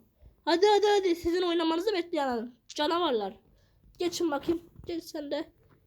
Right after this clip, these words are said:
Sen de geç lan. Evet arkadaşlar. Maalesef bugünlük videomuz bu kadardı. Umarım beğenmişsinizdir. Beğenmediyseniz de canınız sağ olsun. Bir sonraki video için, bir sonraki videoda görüşmek üzere. Hoşça kalın.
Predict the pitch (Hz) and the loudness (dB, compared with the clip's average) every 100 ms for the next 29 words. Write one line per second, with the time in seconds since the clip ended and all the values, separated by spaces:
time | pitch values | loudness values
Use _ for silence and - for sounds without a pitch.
0 | _ 339 330 339 330 349 349 - _ - | _ -8 -4 -4 -6 -8 -10 -12 _ -20
1 | - - 453 440 440 415 480 440 - 440 | -10 0 2 4 4 2 2 0 2 2
2 | 453 - _ _ - - 240 302 415 415 | 2 -4 _ _ -20 -12 0 2 4 4
3 | 440 427 415 403 403 427 415 381 415 403 | 4 6 4 4 2 2 0 -2 -2 0
4 | 392 415 427 427 381 403 427 - - _ | 0 -2 0 2 2 0 -4 -6 -20 _
5 | - 285 370 381 370 359 359 392 392 - | -10 -4 0 2 4 4 4 2 0 0
6 | 349 320 370 381 - _ _ _ 381 415 | 0 -2 -2 -4 -4 _ _ _ -2 0
7 | 392 339 339 311 349 339 339 330 339 349 | 0 -2 -4 -4 -4 -2 -2 0 2 2
8 | 359 - 269 226 - 359 - _ _ - | -2 0 0 0 -2 -4 -8 _ _ 4
9 | 440 440 392 359 339 294 320 392 320 285 | 6 6 2 0 -2 -6 0 0 0 -4
10 | 247 247 _ _ _ _ _ _ - 427 | -6 -8 _ _ _ _ _ _ -10 -2
11 | 359 330 330 349 349 349 330 277 320 370 | 2 2 4 2 2 2 0 -2 -2 -2
12 | 403 339 311 381 - _ 370 359 349 349 | -2 2 2 2 -2 _ -2 0 -2 -2
13 | 285 339 | -2 -4